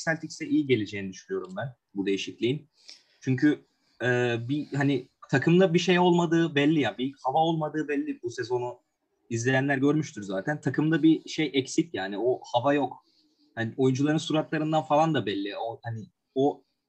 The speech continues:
şey yok. Oyunumuzdaki yoğunluk yok, istek yok oyuncularda. Brad Stevens da zaten o bubble'dan so-, açıklama yapmıştı. "Bubble'dan sonra koçluktan soğudum." gibisinden bir açıklama yapmıştı.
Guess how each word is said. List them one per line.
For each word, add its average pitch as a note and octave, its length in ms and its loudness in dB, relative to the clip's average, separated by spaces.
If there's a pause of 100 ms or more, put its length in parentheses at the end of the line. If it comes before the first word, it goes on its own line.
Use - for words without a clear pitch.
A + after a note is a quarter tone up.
(140)
şey D3 280 0
yok. A#2+ 340 0 (640)
Oyunumuzdaki C#3+ 580 4
yoğunluk D3 380 4
yok, B2 200 -2
istek C#3 360 -4
yok A#2 180 0
oyuncularda. G#2 560 -4 (220)
Brad C3 160 4
Stevens D#3+ 360 2
da D#3 60 -4
zaten D3+ 480 0
o C#3 160 -2
bubble'dan C#3 380 0
so-, - 480 -10
açıklama C3 360 -2
yapmıştı. C3 400 -2
"Bubble'dan A#2 360 2
sonra A#2 300 -2
koçluktan A2+ 520 -4
soğudum." A2 460 -2
gibisinden G#2 500 -10
bir G#2 40 -14
açıklama A#2 380 -6
yapmıştı. A#2+ 540 -8